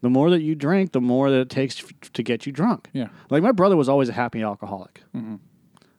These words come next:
Speaker 1: I'm not. I'm like my father. And I was happy at first, and then all of a sudden, it's just like, I just stopped wanting to deal with people, and I think I was drinking to try to, you know,
Speaker 2: Block.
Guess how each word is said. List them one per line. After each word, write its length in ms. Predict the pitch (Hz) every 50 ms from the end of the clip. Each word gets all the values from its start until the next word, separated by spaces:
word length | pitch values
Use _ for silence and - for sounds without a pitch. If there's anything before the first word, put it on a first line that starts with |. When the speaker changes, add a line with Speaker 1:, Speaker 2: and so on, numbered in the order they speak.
| _ _ _
Speaker 1:
I'm 200 | - 151 175 180
not. 380 | 151 147 147 139 98 - _ - - _ _ _ _ _ _ _ _ -
I'm 100 | 131 139
like 120 | 143 123
my 80 | 123 107
father. 440 | - - 156 143 117 101 98 - _ _ _ _ _ _ _ _
And 300 | - 131 127 123 123 127
I 120 | 131 127
was 120 | 123 117 -
happy 420 | - 180 185 202 202 - 165 147
at 80 | 127 117
first, 500 | - 196 196 170 143 135 143 - - -
and 120 | 135 123
then 100 | 135 135 135
all 140 | 143 143
of 60 | 135 127
a 40 |
sudden, 340 | 120 - 156 160 151 135 131
it's 140 | 123 117 -
just 160 | 127 117 -
like, 220 | 127 113 117 117 - _ - - - _ -
I 120 | 127 147
just 160 | 160 151 -
stopped 280 | - - 135 123 123 -
wanting 220 | 127 123 123 123
to 100 | 117 104
deal 300 | 92 95 107 117 117 123
with 120 | 131 135 -
people, 340 | - 147 147 - 151 151
and 100 | 147 123
I 40 | 117
think 180 | 110 - 131 127
I 40 | 117
was 140 | 110 107 98
drinking 400 | 98 113 120 123 123 123 120 110
to 120 | - 107
try 260 | 101 - 117 113 110
to, 200 | 110 104 101 98 104 _ _ _ _ _ _ _ _ -
you 60 | 123
know, 280 | 123 117 113 107 104 107
Speaker 2:
Block. 60 | -